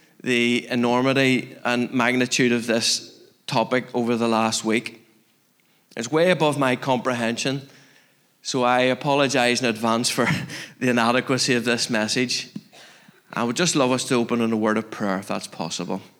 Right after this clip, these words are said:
Father, we thank you that you are great. There is no one like you. You are the name above all other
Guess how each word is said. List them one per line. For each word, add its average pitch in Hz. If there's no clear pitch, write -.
Father, 156
we 165
thank 147
you 143
that 131
you 127
are 110
great. 107
There 127
is 131
no 127
one 120
like 104
you. 113
You 139
are 139
the 127
name 120
above 110
all 113
other 104